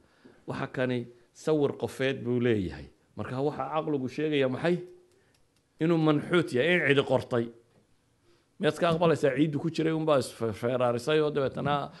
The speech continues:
sanamkan yar samaysay? Cid aqbashay miyaa aragteen? Maya, dunidoo dhan wax isku waafaqsan tahay. Sanamkaa yar, xadaarad hore inay jirtay oo, xadaaradda maynan arag, wax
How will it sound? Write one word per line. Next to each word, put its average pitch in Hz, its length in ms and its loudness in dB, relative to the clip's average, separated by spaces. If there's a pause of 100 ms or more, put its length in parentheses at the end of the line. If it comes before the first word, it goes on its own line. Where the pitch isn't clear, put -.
(100)
sanamkan 147 460 2
yar 147 180 6 (160)
samaysay? 117 500 -2 (880)
Cid 170 100 4
aqbashay 131 340 2
miyaa 170 140 2
aragteen? 98 320 -2 (480)
Maya, 170 160 0
dunidoo 185 280 2
dhan 175 120 0
wax 156 160 -4
isku 180 120 -2
waafaqsan 151 380 -2
tahay. 90 220 -4 (400)
Sanamkaa 165 580 0
yar, 160 200 0 (380)
xadaarad 120 460 0
hore 127 220 -2
inay 135 160 -2
jirtay 127 460 -4
oo, 127 140 -6 (200)
xadaaradda 190 380 0
maynan 170 340 0
arag, 107 200 -2 (120)
wax 147 120 -8